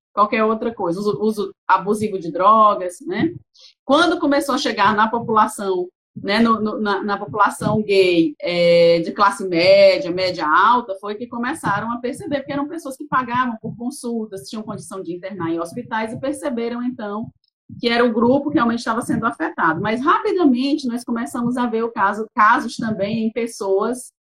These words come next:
é, é, heterossexuais, tanto masculino, pelo uso de droga injetável, pela própria relação sexual, mulheres, né, que, que se infectavam também, mulheres hétero, que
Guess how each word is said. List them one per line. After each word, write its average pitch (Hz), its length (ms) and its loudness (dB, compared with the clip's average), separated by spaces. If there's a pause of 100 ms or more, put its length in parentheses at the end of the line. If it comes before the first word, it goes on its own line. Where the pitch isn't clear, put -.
(280)
é, 185 920 6 (180)
é, 208 300 4
heterossexuais, 202 1120 0
tanto 294 360 4
masculino, 226 680 -2
pelo 285 240 4
uso 240 160 0
de 220 160 -8
droga 196 400 2
injetável, 214 540 -4
pela 294 200 -2
própria 269 380 -4
relação 208 480 -6
sexual, 196 800 -4 (240)
mulheres, 240 880 2
né, 247 400 -4
que, 214 300 -4
que 202 160 -6
se 220 100 -6
infectavam 196 640 -2
também, 196 560 -2
mulheres 175 500 -4
hétero, 190 540 0 (180)
que - 140 -10